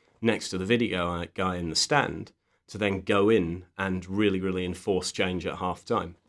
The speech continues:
Um, and, and I think that's important to recognise the work that was done of people in sort of setting up and putting a, a great structure in at the club that's allowed someone else to come in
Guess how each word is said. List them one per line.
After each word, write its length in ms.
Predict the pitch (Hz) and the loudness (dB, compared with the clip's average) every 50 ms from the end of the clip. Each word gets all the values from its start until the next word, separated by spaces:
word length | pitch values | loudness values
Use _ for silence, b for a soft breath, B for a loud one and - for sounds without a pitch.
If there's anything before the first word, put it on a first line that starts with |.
| _ _ _ _ _ _ _ | _ _ _ _ _ _ _
Um, 340 | 92 95 92 92 92 92 90 | 2 2 2 4 2 2 2
and, 120 | 95 104 90 | 2 0 2
and 180 | 80 104 104 | 2 2 0
I 20 | 104 | 0
think 300 | 104 - 131 117 - - | 0 0 0 0 2 2
that's 240 | 107 101 90 - | 0 0 0 0
important 460 | - 95 - - 127 127 123 - - - | -6 -6 -4 0 0 2 2 0 -4 -4
to 100 | - 98 | 0 0
recognise 460 | 101 98 - - 98 92 85 85 - | 0 0 0 -2 -2 -2 -2 -2 -4
the 100 | 98 92 | -4 -2
work 240 | 92 98 98 95 95 | 0 2 0 0 0
that 80 | 95 | -4
was 160 | 92 85 82 | -10 -10 -6
done 340 | - 98 95 92 90 87 85 - | -4 -2 -2 -2 -2 -4 -6 -10
of 180 | 95 92 - _ | -12 -12 -4 _
people 320 | 104 95 95 - 92 92 | -2 -2 -2 -2 -2 -2
in 220 | 90 90 87 82 | -2 -2 -4 -6
sort 180 | - - 95 87 | -8 -8 -8 -8
of 100 | 87 - | -4 -2
setting 460 | - - - 98 - - - 92 95 | -2 0 0 -2 -2 -2 -4 -2 -2
up 220 | 98 90 90 _ 92 | -2 -2 -4 _ -8
and 120 | 87 82 | -8 -2
putting 280 | - 101 95 95 92 87 | -2 0 0 0 0 -2
a, 120 | 87 80 - | -6 -8 -8
a 80 | 92 92 | -10 -10
great 500 | 87 _ - 110 107 104 98 92 92 - | -10 _ -4 0 2 2 2 0 0 0
structure 680 | - - - - 113 113 - - - - 87 85 90 _ _ _ _ _ _ _ _ | 0 0 2 2 0 0 0 -6 -10 -10 -10 -10 -10 _ _ _ _ _ _ _ _
in 120 | - 110 113 | 0 2 2
at 120 | 110 - | 2 2
the 80 | 95 - | -2 -12
club 320 | - - 90 80 - - _ _ _ _ | -8 -4 -4 -4 -4 -6 _ _ _ _
that's 200 | - 101 - - | -2 0 2 2
allowed 500 | 98 98 98 101 98 92 92 90 87 - - _ _ _ _ _ _ | 2 4 4 4 4 4 2 0 -2 -6 -10 _ _ _ _ _ _
someone 300 | - - 107 98 95 104 | -2 0 2 2 2 4
else 280 | 104 101 98 - - - | 2 2 0 -2 -8 -10
to 60 | 90 | -8
come 220 | - - 92 90 | -6 -4 -4 -2
in 280 | 90 87 85 85 85 | -2 -2 -2 -4 -6